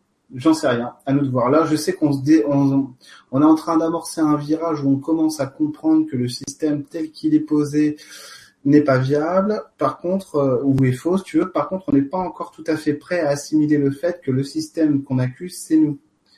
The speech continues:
C'est-à-dire que c'est, c'est les institutions qu'on, qu'on a voulu, c'est-à-dire qu'on a, on est complètement déresponsabilisé face au, face au pouvoir. Donc ça, c'est dommage. C'est, si ces gens-là ont le pouvoir, on est soixante-cinq millions,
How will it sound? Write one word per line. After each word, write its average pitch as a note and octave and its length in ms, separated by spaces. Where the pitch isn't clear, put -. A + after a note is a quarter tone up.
C'est-à-dire B2 280
que - 40
c'est, A#2 220
c'est - 180
les C3+ 180
institutions D3 540
qu'on, C3 300
qu'on B2+ 120
a B2+ 60
voulu, B2+ 240
c'est-à-dire C3 300
qu'on B2+ 180
a, B2 100
on B2 120
est B2 60
complètement D#3+ 300
déresponsabilisé C#3 840
face - 260
au, C3 180
face - 540
au D3 80
pouvoir. C#3 460
Donc A2+ 120
ça, E3+ 140
c'est - 140
dommage. D3 400
C'est, A#2 200
si - 240
ces D3+ 160
gens-là C#3 200
ont C3 100
le B2 60
pouvoir, D#3+ 360
on B2+ 60
est A#2+ 60
soixante-cinq B2 500
millions, D#3 440